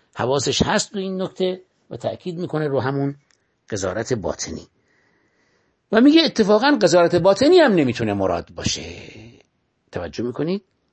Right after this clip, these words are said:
یه بار دیگه بخونم. این تعبیر که انما دارد و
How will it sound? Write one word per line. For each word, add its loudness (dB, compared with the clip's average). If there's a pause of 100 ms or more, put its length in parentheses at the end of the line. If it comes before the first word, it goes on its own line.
(260)
یه -8
بار -4
دیگه -12
بخونم. -6 (920)
این 6
تعبیر -2 (120)
که -6 (120)
انما 0
دارد -2
و -16